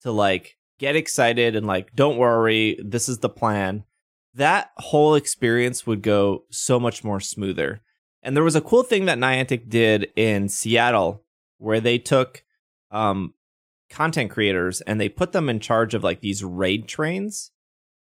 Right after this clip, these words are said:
And so, um, like, it was me and the GoCast, and we had, like, a,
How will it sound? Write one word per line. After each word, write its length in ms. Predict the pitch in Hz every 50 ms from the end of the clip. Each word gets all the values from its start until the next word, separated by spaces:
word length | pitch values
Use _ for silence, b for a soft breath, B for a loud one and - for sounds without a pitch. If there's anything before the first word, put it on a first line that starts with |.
| _ _
And 220 | _ 127 127 120 104
so, 580 | - - 131 120 113 110 110 110 104 101 - _ _ _ _ _ _ _ -
um, 520 | 104 110 107 104 101 95 92 92 87 - _ _
like, 140 | 110 113 107
it 60 | 107
was 140 | 113 113 104
me 220 | 110 123 139 147 151
and 120 | 143 131
the 60 | 113 107
GoCast, 800 | - 120 113 113 - 123 98 92 90 101 - - - - - _ _ _ _ _ _ _ _ _ _ _ _ _ _ _ _ _ _
and 260 | 110 113 107 107 101
we 140 | 113 113 107
had, 280 | 113 117 101 101 101
like, 280 | 98 98 92 95 - -
a, 320 | 98 92 87 82 85 85